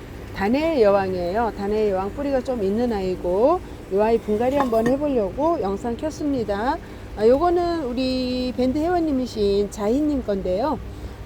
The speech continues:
어, 밴드 시간에, 밴드 라이브 시간에 공구를 이렇게 받으셨다가, 어, 가지러 오실 거예요. 요것도 칠월 한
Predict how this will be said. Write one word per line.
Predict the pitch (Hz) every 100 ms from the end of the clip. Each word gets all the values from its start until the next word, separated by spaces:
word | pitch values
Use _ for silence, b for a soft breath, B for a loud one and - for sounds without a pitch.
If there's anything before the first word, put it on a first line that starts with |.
| -
어, | 202 202 202 202 196 196 196 196 196 -
밴드 | 254 311
시간에, | 302 294 269 226 226
밴드 | 247 226 233
라이브 | 226 220 226
시간에 | 262 240 240 226 226 220 202
공구를 | 208 208 214 208
이렇게 | 185 196 202
받으셨다가, | 196 - 220 220 - 202 185 180 214 196 - - B B -
어, | 185 190 -
가지러 | 226 349 349
오실 | 254 240 294
거예요. | 262 226 226 226 196
요것도 | 208 196 214 214 269 302
칠월 | - 277 254 247 240 233 233 233 233 226 208 208
한 | 233 226